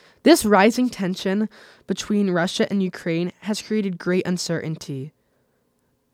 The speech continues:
As witnessed this past summer in Afghanistan, the Biden administration is struggling in regards to foreign policy. However, there is a bright side to this story. While it may look like doom and gloom,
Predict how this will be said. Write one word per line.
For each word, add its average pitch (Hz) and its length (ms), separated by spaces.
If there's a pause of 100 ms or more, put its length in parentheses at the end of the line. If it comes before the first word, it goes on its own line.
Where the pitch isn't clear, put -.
(100)
As 214 260
witnessed 190 400
this 190 160
past 185 300
summer 180 320
in 180 80
Afghanistan, 175 840 (440)
the 196 100
Biden 196 400
administration 190 720
is 180 180
struggling 165 640
in 170 140
regards 156 400
to - 80
foreign 147 360
policy. 143 680 (920)
However, 214 600 (200)
there 202 160
is 196 160
a 208 60
bright 185 240
side 156 220
to 160 80
this 156 140
story. 135 520 (880)
While 175 300
it 247 100
may 190 220
look 165 340
like 170 240
doom 160 340
and 170 160
gloom, 147 460